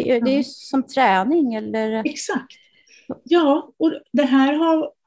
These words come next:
Speaker 2: har man ju kanske hört talas om lite förut, att det är så hälsosamt och läkande att måla. Men liksom när man upplever, upplever det själv så blir det ju väldigt speciellt. Jag
Speaker 1: Mm.
Speaker 2: tror att det är att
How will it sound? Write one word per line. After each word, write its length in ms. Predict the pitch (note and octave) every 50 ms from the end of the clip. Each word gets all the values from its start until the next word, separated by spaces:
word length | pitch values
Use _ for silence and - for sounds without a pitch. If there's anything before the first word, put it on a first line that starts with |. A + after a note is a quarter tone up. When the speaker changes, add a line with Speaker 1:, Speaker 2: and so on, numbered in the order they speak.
| _ _ -
Speaker 2:
har 200 | D4+ D#4 E4 F4
man 120 | F4+ E4+
ju 60 | E4+ D#4+
kanske 300 | - D#4 C#4+ B3+ B3 A#3+
hört 200 | A3+ A3+ A3+ -
talas 420 | A#3 A#3 G#3+ G3 F3+ F#3 F3 -
om 140 | F#3+ F#3 F#3+
lite 400 | G3+ G#3 G3 F#3+ - - B3+ B3
förut, 460 | - C#4 A3 G3 F#3 F#3 F#3 - -
att 120 | G3 F#3+
det 120 | - F#3+ G3
är 40 | F#3
så 440 | - - - - - - - G#3+ G3
hälsosamt 720 | - A#3 G#3 F#3+ F3+ - - G3 F#3+ - F#3+ F#3 F#3+ - G3
och 60 | F#3+
läkande 640 | F#3+ - F2+ - - - - A3+ G#3 G3+ G3 F#3+ F#2+
att 300 | - - - - - - -
måla. 540 | G3+ G#3 A3 G#3+ G3+ G#3 G#3 G#3 G#3+ A3 G#3+
Men 240 | A3 A3+ A3+ A3+
liksom 420 | A#3+ - - C4+ B3+ - C#4 B3+ A#3+
när 80 | B3+
man 220 | B3 B3+ B3+ B3+ C#4
upplever, 600 | C#4 C4+ - _ - C#4 D#4+ E4 D#4+ D#4 D4+ C#4+ -
upplever 540 | - C4+ B3+ C4+ - C#4+ C#4+ D#4 D#4+ E4 E4
det 140 | D#4 D#4+ D4
själv 500 | - - C4+ - D4 D#4 D#4 D#4+ D4 A#3+
så 340 | A3+ A3 A#3 G#3 G#3 G#3+ - _ - - - - _ _ _ _ _ _
blir 220 | B3 G#3+ A#3 C4+
det 60 | D4 E4
ju 140 | C#4 B3
väldigt 500 | A3+ A3 G#3 G3 G3 A3 B3 D#4 B3+ -
speciellt. 640 | - - - F#3+ F3+ - - A#3+ A#3+ G3 F#3+ G3+ - _ _ _ _ - - - - - _ _ _ _
Jag 140 | - D4 F4
Speaker 1:
Mm. 100 | A#3+ A#3
Speaker 2:
tror 260 | D#4+ D#4+ F4 G#4 G#4+
att 220 | F4+ D4+ C#4 C4 -
det 200 | C4+ A#3+ A3+ A3
är 400 | - A3+ G3 G3 G3 F#3+ G3 G3 G3+ G3+ G3
att 140 | G3 G3 -